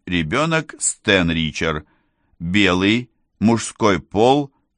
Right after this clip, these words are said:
два года. Два года ему исполнилось в апреле, когда проводилась перепись.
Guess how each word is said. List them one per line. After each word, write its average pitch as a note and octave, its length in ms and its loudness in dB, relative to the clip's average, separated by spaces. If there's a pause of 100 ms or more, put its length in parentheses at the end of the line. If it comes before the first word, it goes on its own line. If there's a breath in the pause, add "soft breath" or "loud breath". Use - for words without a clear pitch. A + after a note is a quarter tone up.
(200)
два F#2+ 400 0
года. D#2+ 500 0 (1200)
Два E2 400 2
года F#2 540 0 (580 soft breath)
ему F#2+ 360 0
исполнилось D#3 680 -2
в B2 80 -2
апреле, A#2+ 600 0
когда F#2 380 -4
проводилась F#2+ 680 -2
перепись. - 680 -12